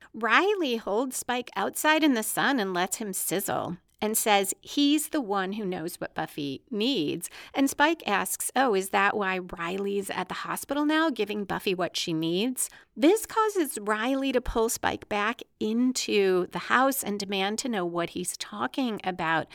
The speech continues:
Spike seems genuinely surprised that Buffy didn't tell Riley that Joyce is at the hospital and that Dawn went too. Then Spike goes snarky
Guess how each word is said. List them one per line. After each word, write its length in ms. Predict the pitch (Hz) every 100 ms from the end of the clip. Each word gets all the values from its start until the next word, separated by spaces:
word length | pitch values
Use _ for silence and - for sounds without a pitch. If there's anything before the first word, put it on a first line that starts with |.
| - - -
Spike 420 | - 269 370 453
seems 400 | - 370 349 262
genuinely 960 | - 214 254 294 277 240 214 196 190 185
surprised 760 | - - 185 208 330 202 -
that 140 | 180 -
Buffy 400 | 175 - 170 160
didn't 560 | 180 180 196 240 226
tell 460 | - 202 214 226 -
Riley 720 | 175 170 196 294 196 170 180 - - -
that 160 | 277 208
Joyce 440 | 196 214 220 -
is 120 | 214
at 120 | 190 -
the 60 |
hospital 720 | - 240 269 - 254 254 247 - -
and 160 | 226 233
that 140 | 190
Dawn 260 | 190 180 175
went 260 | 156 -
too. 460 | - 233 160 104 - - -
Then 360 | 226 277 277 269
Spike 340 | - 220 208
goes 260 | - 160 -
snarky 460 | - 220 - 214